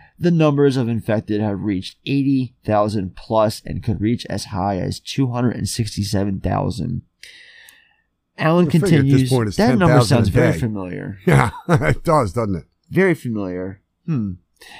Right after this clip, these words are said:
Speaker 1: <laughs> Allen continues to blog about the virus and how the government is conspiring with the drug companies to turn a profit on tragedy. This sumbitch. He claims that a drug is available to, to treat the virus, but it is being suppressed by the C D C.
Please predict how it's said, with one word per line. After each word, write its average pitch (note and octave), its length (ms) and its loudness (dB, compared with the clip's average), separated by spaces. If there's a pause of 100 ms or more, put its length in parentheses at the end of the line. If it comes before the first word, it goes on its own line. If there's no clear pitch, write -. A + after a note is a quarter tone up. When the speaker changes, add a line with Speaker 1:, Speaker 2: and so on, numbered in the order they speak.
(180)
Speaker 1:
<laughs> - 60 8 (560)
Allen G#3+ 240 4
continues F3 460 2
to D3 80 0
blog B2 280 4
about A#2+ 220 0
the G2+ 60 -6
virus G2 400 -2
and G2+ 80 0
how G2+ 160 2
the G2+ 100 -6
government G2+ 380 -4
is - 80 -10
conspiring G#2 920 0
with F2+ 140 -6
the F#2 100 -4
drug B2 380 0
companies A#2 480 2
to - 100 -4
turn G#3 300 0
a F3 40 0
profit C#3 420 2
on G2 160 -4
tragedy. G#2+ 720 -2
This B2+ 240 -8
sumbitch. E2+ 520 -8 (440)
He D#3 120 2
claims F3 320 4
that D3 120 4
a C3 60 2
drug B2 380 2
is A2 140 2
available A2 400 0
to, G2+ 240 0
to - 180 -6
treat - 300 -2
the G2+ 60 -4
virus, F2 460 0
but E2+ 220 -4
it E2 100 -4
is F2 140 -4
being E2+ 260 -6
suppressed - 540 -4
by E2+ 140 -2
the F2+ 100 -2
C E2+ 200 -6
D F2 140 -4
C. D3 480 0